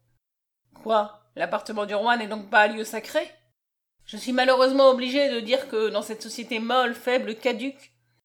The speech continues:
il y eut force philanthropes, ministres, magistrats, grands seigneurs pour pleurer sur l'aventure. Pas un ne fit rien. Malesherbes pleura, et de Gourgues, et Lamoignon, et Rohan, tous pleuraient à chaudes larmes.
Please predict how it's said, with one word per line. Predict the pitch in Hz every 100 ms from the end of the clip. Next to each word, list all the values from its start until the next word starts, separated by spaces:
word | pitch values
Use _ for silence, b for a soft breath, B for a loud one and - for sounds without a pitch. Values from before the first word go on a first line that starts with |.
| _ -
il | 226
y | 233
eut | 240
force | - 269 262 226
philanthropes, | - 262 240 233 262 233 214
ministres, | 220 247 254 254 -
magistrats, | 226 240 240 240 - 233 226
grands | 190 269
seigneurs | 269 262 262 254 254
pour | 208 -
pleurer | 240 233 233
sur | 240 220
l'aventure. | 208 220 214 226 214 190 _ _ _ _ _ -
Pas | 208 -
un | 226 226 -
ne | 190
fit | - 196
rien. | 185 190 185 _ _ _ _ -
Malesherbes | 220 247 240 285 277 254
pleura, | 233 220 208 262 - _ _
et | -
de | 262 277
Gourgues, | 214 247 277 277 -
et |
Lamoignon, | 302 285 277 262 240 254 -
et | 285
Rohan, | 269 269 247 269 - _ _ _ _
tous | 349 381 -
pleuraient | 285 262 269
à | 262
chaudes | 262 214
larmes. | 208 160 160 175